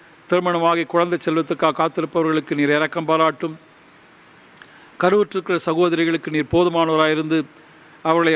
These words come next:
ஆசீர்வதித்து தரல வேண்டும் என்று ஜெபிக்கிறோம். பல மாநிலங்களிலே, வெளிநாடுகளிலே வாழ்ந்து கொண்டிருக்கிற எங்களுடைய பிள்ளைகள், அவருடைய குடும்பங்கள், அவர்களை நீர் ஆசீர்வதிப்பீராக.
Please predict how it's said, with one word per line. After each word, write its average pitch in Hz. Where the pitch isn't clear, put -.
ஆசீர்வதித்து 156
தரல 147
வேண்டும் 143
என்று 135
ஜெபிக்கிறோம். 160
பல 165
மாநிலங்களிலே, 170
வெளிநாடுகளிலே 165
வாழ்ந்து 165
கொண்டிருக்கிற 165
எங்களுடைய 156
பிள்ளைகள், 165
அவருடைய 147
குடும்பங்கள், 160
அவர்களை 170
நீர் 156
ஆசீர்வதிப்பீராக. 151